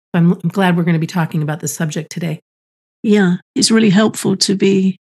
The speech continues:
Speaker 2: in alignment with the seasons. And if we feel a little bit off balance or we're noticing some changes in our,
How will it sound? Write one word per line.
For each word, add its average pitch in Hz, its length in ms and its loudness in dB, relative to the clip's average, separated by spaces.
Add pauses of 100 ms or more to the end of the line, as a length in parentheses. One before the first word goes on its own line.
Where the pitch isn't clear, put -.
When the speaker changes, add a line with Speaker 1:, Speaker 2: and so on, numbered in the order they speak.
(140)
Speaker 2:
in 190 100 4
alignment 185 480 2
with 170 120 -6
the - 60 -6
seasons. 185 600 -4
And 180 340 0
if 180 160 -4
we 185 140 2
feel 196 260 0
a 190 80 2
little 185 180 0
bit 170 220 -2
off 170 180 -4
balance 214 560 0
or 180 140 -6
we're 180 80 -4
noticing 175 480 -2
some 175 200 -2
changes 185 500 -2
in 180 80 0
our, 170 240 0